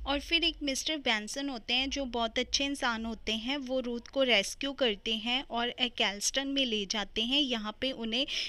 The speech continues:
मिसेस डैम्बे, जो एक और कैरेक्टर है, वो मिलती है। वो एक विडो है और एक लविंग मदर है और वो as a governess काम करती है एक रिच लोकल फैमिली में। यहाँ पे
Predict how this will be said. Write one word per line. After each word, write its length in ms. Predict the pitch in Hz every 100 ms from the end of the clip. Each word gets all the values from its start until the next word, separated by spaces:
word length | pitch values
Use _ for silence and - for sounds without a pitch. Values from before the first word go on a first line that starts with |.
| -
मिसेस 400 | 233 240 294 285 -
डैम्बे, 580 | 208 202 220 269 277 226
जो 140 | 247
एक 300 | 254 247 247
और 180 | 226 220
कैरेक्टर 440 | 233 247 214 - 226
है, 120 | 254
वो 180 | 240 247
मिलती 400 | 220 202 - 220
है। 140 | 254
वो 120 | 277
एक 200 | 269 -
विडो 460 | 220 208 208 180 285
है 260 | 262 254
और 220 | - 240 233
एक 100 | 233
लविंग 440 | 240 208 202 277 262
मदर 320 | 214 185 202
है 260 | 202 240
और 220 | 302 233 233
वो 220 | 247 285 -
as 180 | 214 208
a 120 | 277
governess 600 | 233 214 202 208 269 294
काम 320 | - 214 202
करती 480 | 202 214 180 - 202
है 220 | 196 277 - - - -
एक 280 | 240 240 277 269 240
रिच 260 | 285 -
लोकल 340 | 269 214 - 233
फैमिली 460 | 233 202 190 196
में। 140 | 214 269
यहाँ 340 | 262 214 214
पे 180 | 240 262